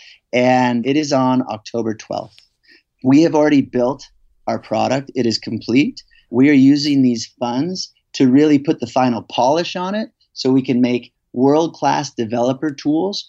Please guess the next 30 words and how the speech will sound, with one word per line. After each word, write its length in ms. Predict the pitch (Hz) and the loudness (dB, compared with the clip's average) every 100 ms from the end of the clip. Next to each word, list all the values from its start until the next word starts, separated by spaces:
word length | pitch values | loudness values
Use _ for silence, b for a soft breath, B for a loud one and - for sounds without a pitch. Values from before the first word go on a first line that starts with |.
| b | b
so 160 | - 127 | -4 0
the 80 | 127 | 0
developers 560 | 113 113 127 135 143 | 0 2 0 0 -4
can 180 | - 117 | 0 0
build 220 | 120 123 | 2 2
and 160 | 120 120 | 2 0
monetize 540 | 117 123 127 131 123 | -2 -6 -2 -2 -2
this 180 | 127 110 | -4 0
new 240 | 123 120 | 2 4
asset 320 | - 110 - - | 2 0 -2 0
class 240 | 131 135 | -2 0
we 100 | - | -6
created 300 | - 117 117 | -4 -2 -2
called 200 | 113 98 | -2 -2
Vatoms. 540 | 107 117 160 190 - _ _ _ B B B - | 0 0 -2 -6 -14 _ _ _ B B B -2
And 180 | 135 135 | 4 4
in 160 | 131 123 | 4 2
addition, 420 | 127 165 - 135 | 2 0 2 2
we're 120 | 127 | 2
gonna 140 | 131 | 0
utilize 420 | 120 123 123 120 107 | 0 0 0 -2 -4
those 200 | 113 - | -8 -4
funds 380 | 120 120 120 - _ | -2 -2 -4 -8 _
to 100 | - | -6
truly 320 | 117 156 143 120 | 2 4 6 6
market 680 | 113 113 117 151 135 117 - | 6 4 4 0 -4 -8 -6
that 180 | 117 123 | -6 -2
new 160 | 120 113 | -2 -2
asset 340 | 113 110 - | -4 -4 -8
class 320 | - 113 107 | -4 -2 -2